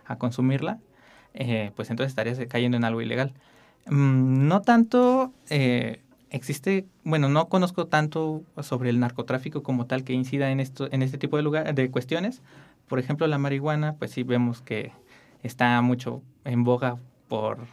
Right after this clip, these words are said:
por el crimen organizado, pero la gente, pues, también tiene su propio autocultivo, ¿no? Entonces, pues, es más lo que ocupan.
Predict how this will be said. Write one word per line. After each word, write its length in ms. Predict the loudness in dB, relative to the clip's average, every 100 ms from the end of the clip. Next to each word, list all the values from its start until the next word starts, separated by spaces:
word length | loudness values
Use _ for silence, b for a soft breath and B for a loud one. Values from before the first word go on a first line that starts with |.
| B B B
por 120 | -2 0
el 100 | 2
crimen 260 | 2 2
organizado, 580 | 2 0 0 2 2 0 0
pero 280 | 0 2 0
la 140 | -2
gente, 300 | -4 -4 -4
pues, 220 | -6 -8
también 320 | -4 0 0
tiene 280 | -2 -2 -2
su 160 | -4 -10
propio 280 | -6 -4 -4
autocultivo, 520 | -6 -10 -10 -10 -10
¿no? 120 | -14 -16 b b -10
Entonces, 380 | -6 -4 -4 -6
pues, 180 | -2 0
es 100 | 0
más 160 | 0
lo 100 | -2
que 80 | -2
ocupan. 440 | -2 0 0 -4